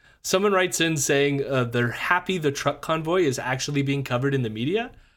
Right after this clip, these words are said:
And Ezra reflects that, uh, this is neutral coverage right now, but that it's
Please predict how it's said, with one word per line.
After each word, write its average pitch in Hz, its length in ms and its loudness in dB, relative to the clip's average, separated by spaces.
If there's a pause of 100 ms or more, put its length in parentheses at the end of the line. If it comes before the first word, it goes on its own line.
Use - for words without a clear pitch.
(600)
And 175 220 2
Ezra 214 280 4
reflects 170 520 2
that, 131 140 2 (220)
uh, - 40 -4 (120)
this 185 300 2
is 151 140 2
neutral 208 480 4
coverage 165 400 0
right 139 240 2
now, 113 340 -2 (400)
but 139 120 2
that 147 120 4
it's 147 140 -2